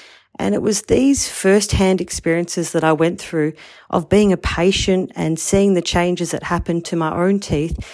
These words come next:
and the changes that happened within myself as well in having the confidence to smile. This is what initially triggered my interest in this field. And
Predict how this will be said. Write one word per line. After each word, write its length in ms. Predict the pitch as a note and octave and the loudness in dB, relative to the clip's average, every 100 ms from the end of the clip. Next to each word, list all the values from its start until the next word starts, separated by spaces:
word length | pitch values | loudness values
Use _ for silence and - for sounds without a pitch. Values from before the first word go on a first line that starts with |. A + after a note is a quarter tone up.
| - _ | -20 _
and 140 | - G#3 | 0 0
the 40 | |
changes 420 | - E4 D#4 B3+ | 4 4 4 4
that 120 | F#3+ | 0
happened 380 | F#3 G3 F#3+ E3+ | 0 -2 -2 0
within 240 | F3+ F#3+ F3 | 0 0 0
myself 440 | D#3+ - E3+ - | -2 -2 -4 -2
as 140 | D#3 | -8
well 400 | D#3+ F3+ F3 D#3 - - - - - | -2 0 0 -2 -10 -20 -20 -20 -8
in 300 | - F3 E3+ | 0 2 0
having 400 | - - G#3+ F#3+ | -4 -4 2 2
the 80 | F3+ | 2
confidence 540 | E3 F#3 F3 E3+ E3 - | 2 0 2 0 0 -4
to 100 | D#3 | -4
smile. 560 | - F3 E3+ D3+ E3 - - - _ - | -2 0 0 -2 -6 -14 -20 -20 _ -20
This 280 | - A#3+ - | -2 2 4
is 120 | A#3+ | 2
what 360 | G#3 G#3 - - | 4 2 2 -2
initially 500 | F#3 A3 G#3+ - F#3+ | 2 4 4 0 0
triggered 360 | E3+ - G3+ F3 | -2 0 2 2
my 200 | E3 E3 | 2 2
interest 420 | F3+ - D#3 - | 0 -2 -4 -4
in 80 | E3 | -4
this 180 | D#3 - | -4 -4
field. 460 | - E3+ D3+ D3+ - - _ _ _ | 0 0 0 -4 -14 -20 _ _ _
And 340 | G#3 G3+ G3+ | 0 0 0